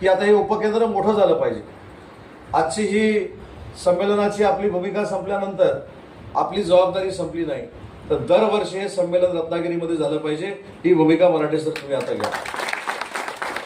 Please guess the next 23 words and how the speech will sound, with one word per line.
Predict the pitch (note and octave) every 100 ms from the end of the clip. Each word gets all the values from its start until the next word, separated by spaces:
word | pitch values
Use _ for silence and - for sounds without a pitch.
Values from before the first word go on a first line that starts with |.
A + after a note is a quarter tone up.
| - - - - -
आणि | F3+
पुढचं | - F#3 G#3 A#3+
संमेलन | A#3 G#3+ A3 G#3+ G#3
बघा, | F#3 C3+
त्याची | E3 E3
जबाबदारी | F3+ F#3 F3+ F#3+ F#3+
माझ्यावर | F3 F3 F3+
द्या. | D#3 - - - - -
मला | D3+
स्वागताध्यक्ष | E3 D#3+ D#3+ F3 E3 F3 E3+
करू | F3 E3
नका, | E3 D#3+ D#3+ D#3+ - - -
मला | D#3 D#3
कार्यक्रमाला | C#3 D3+ D#3+ D#3+ E3
पण | D#3+ D#3+
बोलू | D3+ D3+
नका, | D3+ C#3 C#3+ C#3+ - - -
माझा | C3 C#3+ D#3
मान | - F3
सन्मान | E3+ E3 E3 D#3+
पण | D#3+
ठेवू | D#3 D3
नका, | C#3+ C3+ C3